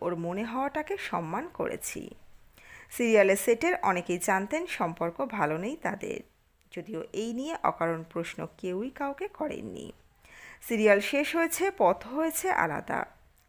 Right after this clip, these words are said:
তিক্ততা কি মিটেছে? তার উত্তর যে খারাপ করেছে, কার কাজে অন্য কেউ কষ্ট পেয়েছে, সে সেটার শাস্তি পাবে বলেই আমি বিশ্বাস করি।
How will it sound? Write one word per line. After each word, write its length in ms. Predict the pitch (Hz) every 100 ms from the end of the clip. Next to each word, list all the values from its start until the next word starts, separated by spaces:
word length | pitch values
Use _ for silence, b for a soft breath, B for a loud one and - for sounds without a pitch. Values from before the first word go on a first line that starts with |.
| _
তিক্ততা 420 | 170 - - 156
কি 180 | 160 160
মিটেছে? 600 | 165 185 254 - 214 - - _ B B B B _ _ -
তার 180 | - 214 208
উত্তর 400 | - 254 - 339
যে 160 | 320 247
খারাপ 360 | 233 - 170 165
করেছে, 460 | - 254 285 - 330
কার 280 | 330 190 170
কাজে 480 | - 185 185 269 285 -
অন্য 280 | 190 175
কেউ 200 | 170 170 170
কষ্ট 320 | 185 196 -
পেয়েছে, 460 | 302 302 302 - 320
সে 200 | - 165
সেটার 300 | - 170 165
শাস্তি 420 | - 165 - 233
পাবে 260 | 277 269 285
বলেই 300 | 294 330 339
আমি 200 | 175 220
বিশ্বাস 440 | 226 165 - 165
করি। 300 | - 151 -